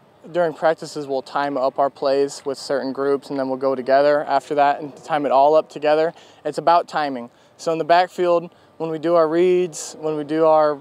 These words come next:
R P Os, stuff like that, we all have to have perfect timing. We all have to be on the same page, and that's, that's where we excel. You know, we all, we all know what, you know, what the goal is, how the play works, and, you know, what the point of running that play is.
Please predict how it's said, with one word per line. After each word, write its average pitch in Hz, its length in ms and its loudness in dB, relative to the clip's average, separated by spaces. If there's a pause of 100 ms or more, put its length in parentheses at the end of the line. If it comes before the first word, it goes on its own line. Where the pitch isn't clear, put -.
(280)
R 165 160 2
P 180 180 0
Os, 170 280 4
stuff - 280 -2
like 160 160 0
that, 165 260 2 (300)
we 170 140 2
all 190 300 6
have 185 200 0
to 170 100 -6
have 160 220 0
perfect 190 360 -4
timing. 175 380 -2
We 165 80 0
all 165 100 4
have 156 40 -6
to 151 40 -14
be 160 80 -4
on 147 100 0
the 135 60 -10
same 190 280 -2
page, 165 420 -2 (300)
and 165 120 -4
that's, 185 280 0
that's 165 240 0
where 175 160 2
we 170 120 2
excel. 151 560 0
You 143 120 -8
know, 147 180 0
we 160 280 -2
all, 147 140 4
we 160 120 2
all 180 220 6
know 180 340 2 (400)
what, 151 280 0
you 165 100 -10
know, 143 120 0
what 156 200 0
the 160 60 -6
goal 185 320 4
is, 180 360 0 (340)
how 160 160 2
the 160 80 -2
play 190 220 2
works, 185 560 0 (420)
and, 143 300 -8 (340)
you 143 60 -8
know, 143 100 0
what 143 240 0
the 139 60 -6
point 156 240 -2
of 131 80 -6
running 160 160 0
that 143 160 0
play 147 240 2
is. 131 440 0